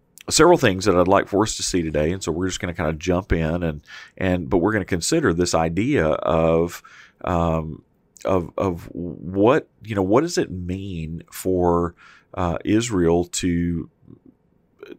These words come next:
to, like, for us to recognize that Israel missed,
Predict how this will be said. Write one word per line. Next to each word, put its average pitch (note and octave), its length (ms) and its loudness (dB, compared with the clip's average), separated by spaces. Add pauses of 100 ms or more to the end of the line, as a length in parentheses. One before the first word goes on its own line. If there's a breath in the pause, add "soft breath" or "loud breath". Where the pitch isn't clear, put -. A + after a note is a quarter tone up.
to, F#2 500 -2
like, F2 200 -2
for F#2+ 120 0
us G2 80 0
to - 100 -6
recognize E2+ 500 0
that E2+ 180 -2
Israel E2+ 480 0
missed, F2 560 0